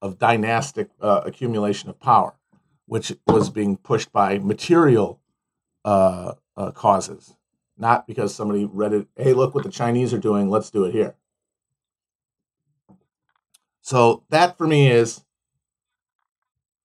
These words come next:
one of the things I think is gonna be an underlying, uh, divergence from their, like, emphasis, I would say, over mine, because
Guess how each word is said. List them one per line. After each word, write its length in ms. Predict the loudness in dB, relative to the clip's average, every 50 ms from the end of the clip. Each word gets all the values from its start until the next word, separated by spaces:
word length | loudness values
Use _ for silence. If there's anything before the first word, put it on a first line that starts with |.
| _ _
one 240 | -4 0 2 4 4
of 100 | 4 2
the 80 | 0
things 260 | -2 -2 -2 -2 -2 -2
I 80 | -2
think 160 | -2 -2 -2
is 80 | -4 -4
gonna 160 | -4 -2 2
be 100 | 2 2
an 80 | 2 2
underlying, 840 | 0 0 2 4 2 2 4 2 2 4 2 2 0 -2 -2 -4 -8 _ _ _ _ _ _ _ _ _ _ _
uh, 300 | 0 4 4 4 4 2 -2 -4
divergence 760 | -4 -4 -2 2 2 4 4 4 2 0 0 -2 -4 -8 -8
from 240 | -8 -6 -4 0
their, 360 | 2 4 4 6 6 4 2 0 -2
like, 220 | -4 -4 -4 -4 -6 _ _ _
emphasis, 580 | 2 2 4 4 2 0 0 -2 -6 -8 -8 -6
I 120 | -4 -4
would 120 | -4 -4 -4
say, 280 | -6 -6 -8 -8 -8 -4
over 220 | -4 0 0 2
mine, 420 | 2 4 4 4 4 4 4 2 0
because 360 | -2 -2 -2 -2 -2 -2 -6